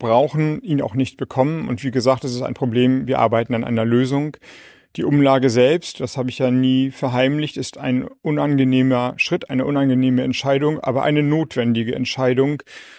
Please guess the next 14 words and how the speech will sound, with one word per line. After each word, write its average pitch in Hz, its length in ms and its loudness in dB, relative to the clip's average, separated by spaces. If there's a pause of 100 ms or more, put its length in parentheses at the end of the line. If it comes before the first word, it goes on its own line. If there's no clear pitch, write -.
(280)
weil 131 180 4
die - 140 0
Alternative 143 720 0
gewesen 127 580 2
wäre, 147 400 2
dass - 240 -4
die 131 380 -4 (280)
Gasunternehmen, 143 960 0
die 135 300 -2
am 123 180 2
Markt, 135 500 0 (540)
ähm, 127 460 0 (220)
gescheitert 147 440 0
sind, 196 260 0